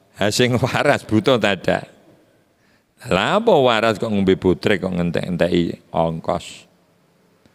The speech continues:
Nek ngono berarti satu poin menang apa? Fikih. Fikih ku wong waras wiris ya buta, wong lara ya buta. Bareng ilmu kesehatan, sing lara buta,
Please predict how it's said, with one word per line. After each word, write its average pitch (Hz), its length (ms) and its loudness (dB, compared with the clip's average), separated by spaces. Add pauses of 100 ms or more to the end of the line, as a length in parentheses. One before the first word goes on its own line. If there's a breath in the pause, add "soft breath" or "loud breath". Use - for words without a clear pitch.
(360 soft breath)
Nek 95 220 0
ngono 131 240 2
berarti 95 500 2
satu 95 400 0
poin 104 320 2
menang 107 480 0
apa? 87 300 -2 (840)
Fikih. 95 720 -2
Fikih 107 460 -2
ku 107 180 2
wong 98 140 0
waras 92 340 2
wiris 90 320 2
ya 85 140 -2
buta, 104 480 0 (400 loud breath)
wong 95 240 0
lara 98 340 2
ya 95 320 2 (400)
buta. 80 480 -2 (240 soft breath)
Bareng 107 400 2
ilmu 110 320 2
kesehatan, 101 800 0 (300 loud breath)
sing 113 320 2
lara 92 320 2
buta, 135 480 -2